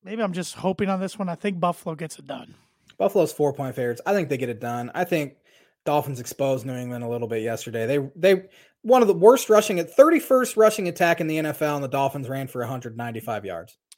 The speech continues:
Speaker 1: Brian Flores just knows
Speaker 2: So
Speaker 1: how to beat New England.
Speaker 2: He does. Four and two against Bill Belichick. Best record anyone's ever had. And they, they can him. Um, Philadelphia at Tampa Bay.
Speaker 1: Uh, Tampa Bay, I think, rolls.
Speaker 2: Yeah,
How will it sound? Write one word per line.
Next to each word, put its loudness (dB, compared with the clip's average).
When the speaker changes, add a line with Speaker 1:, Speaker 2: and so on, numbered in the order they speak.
Speaker 1:
Brian -2
Flores -4
just -16
knows -4
Speaker 2:
So -4
Speaker 1:
how -2
to -10
beat -4
New -2
England. -6
Speaker 2:
He 0
does. 6
Four 12
and 2
two 2
against -2
Bill 8
Belichick. 4
Best 0
record 8
anyone's 2
ever 4
had. -4
And -8
they, -6
they -10
can -8
him. -14
Um, -8
Philadelphia 6
at 0
Tampa -4
Bay. -4
Speaker 1:
Uh, 4
Tampa 0
Bay, 0
I -2
think, -16
rolls. -10
Speaker 2:
Yeah, -4